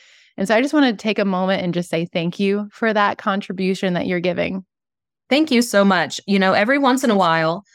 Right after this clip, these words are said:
Speaker 2: I mean, I am not without my own moments of like, "Should I really be doing this? Like, could I?"
Speaker 1: <laughs>
Speaker 2: Uh, I also am kind of, people are really surprised I have an introverted side to me. And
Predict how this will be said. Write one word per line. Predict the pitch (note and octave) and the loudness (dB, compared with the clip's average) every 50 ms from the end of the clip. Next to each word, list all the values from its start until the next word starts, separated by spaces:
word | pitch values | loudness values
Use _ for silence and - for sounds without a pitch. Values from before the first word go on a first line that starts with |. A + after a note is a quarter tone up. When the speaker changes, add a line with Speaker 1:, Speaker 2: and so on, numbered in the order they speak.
| _ _ _ - | _ _ _ -4
Speaker 2:
I | G3+ G3+ | -2 0
mean, | G#3 G#3 G3+ G3 F#3+ - - - _ _ _ _ - | 2 2 2 0 -2 -6 -12 -20 _ _ _ _ -2
I | G3 G#3+ A3 | 0 0 2
am | G#3+ G#3 | 2 2
not | G#3 G#3 A3 - - | 2 2 2 0 0
without | G#3 G3+ - G#3+ F#3+ F#3 - F#3+ | -2 -2 -2 -2 0 0 0 0
my | F3+ F#3 F3+ | -2 -2 -2
own | F3+ F3+ F#3+ | -2 -2 -2
moments | F3 D#3+ F3+ F#3 D#3 C#3+ D3 E3 E3+ - | -2 -2 -2 -2 -2 -4 -4 -6 -6 -6
of | D#3+ D3+ - | -6 -4 -2
like, | E3 D3 D#3 D#3+ - _ _ _ _ _ _ _ _ _ _ _ _ _ | -2 -2 -2 -4 -8 _ _ _ _ _ _ _ _ _ _ _ _ _
"Should | - - A#4 B4 | -4 0 2 4
I | C5 B4+ F#4 D4+ | 4 4 2 2
really | F4+ G#4 G#4 G#4 F#4+ | 2 2 2 0 0
be | G4 G4 F4+ | 0 0 0
doing | C#4 B3+ C4+ D#4 E4 E4+ F4 F4+ | 0 0 0 0 0 0 0 0
this? | E4 E4 D#4+ F4+ F4+ - | 0 2 0 0 -2 -2
Like, | - A#3+ - C#4+ C#4+ - | 0 0 0 0 0 0
could | D#4+ D4 D4+ | 0 0 2
I?" | D#4 E4 E4+ D#4 D4 D4 E4+ C#4 - _ | 2 0 0 0 0 -2 -2 -4 -6 _
Speaker 1:
<laughs> | - _ _ _ - _ _ - | -20 _ _ _ -20 _ _ -2
Speaker 2:
Uh, | F#3+ F#3 F#3 F3+ - - | 0 0 0 0 -2 -2
I | G3+ G3 F#3+ G3 | -4 -2 -2 -2
also | G#3 A#3 A#3+ - C4 | -2 -2 -2 -2 0
am | A3 G3+ G#3 | 0 0 -2
kind | G3+ - - F#3+ G3+ B3 D#4 | -2 -4 -2 -2 0 0 0
of, | C#4 G3 - _ _ _ _ _ _ _ _ | -2 -2 -4 _ _ _ _ _ _ _ _
people | - G#3 G#3 G#3+ G3+ | -4 -2 0 2 2
are | F3+ E3 | 2 2
really | E3+ E3+ E3+ E3+ E3 | 0 0 -2 -2 -4
surprised | - - G3 - D#3+ D#3+ D#3 F3 - C#3+ | -6 -10 -8 -4 -2 -2 -2 -2 -4 -4
I | D3 | -6
have | E3 D#3+ D#3 D#3 | -4 -6 -6 -8
an | D3+ - - - | -10 -14 -10 -8
introverted | - F3 F3 - F3+ E3 E3 D#3+ D#3+ D#3 D#3+ | -6 -4 -4 -2 -2 -2 0 0 0 -2 -4
side | - E3 - F3+ A3+ A#3 | -4 -4 -4 -4 -4 -2
to | - C4 F#3+ | -2 -2 0
me. | E3+ D3+ D#3 E3 E3+ - _ _ - _ _ _ _ - | 0 -2 -4 -6 -10 -14 _ _ -20 _ _ _ _ -2
And | F#3 F3+ F3 E3+ F3+ F3+ F3+ F3+ F3+ | -2 0 0 2 2 2 2 0 -2